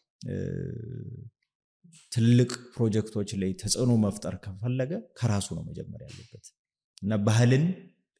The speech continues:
ከልማድ ማ-፣ አ-፣ አስታርቀን ካየነው በጣም ብዙ ነገር ይቀይርልናል ብዬ አስባለሁ። እና ለኔ፣ እ፣ አንዳንድ ጊዜ ከራስህ ጋር ብዙ ጊዜ ስታሳልፍ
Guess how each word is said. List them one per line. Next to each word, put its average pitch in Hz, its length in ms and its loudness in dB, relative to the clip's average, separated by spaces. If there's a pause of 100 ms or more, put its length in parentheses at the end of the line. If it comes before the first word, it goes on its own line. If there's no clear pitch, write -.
ከልማድ 117 460 6 (460)
ማ-፣ 98 180 0 (280)
አ-፣ 101 240 -6
አስታርቀን 120 600 2
ካየነው 120 460 0 (240)
በጣም 143 240 4
ብዙ 104 200 4
ነገር 90 220 2
ይቀይርልናል 85 640 -6
ብዬ 90 200 -4
አስባለሁ። 87 460 -6
እና 127 120 -4 (640)
ለኔ፣ 127 260 6 (2000)
እ፣ - 120 -12 (1040)
አንዳንድ 110 340 4
ጊዜ 113 220 4
ከራስህ 107 460 -2
ጋር 101 140 0
ብዙ 98 200 0
ጊዜ 98 240 -2
ስታሳልፍ 120 680 -6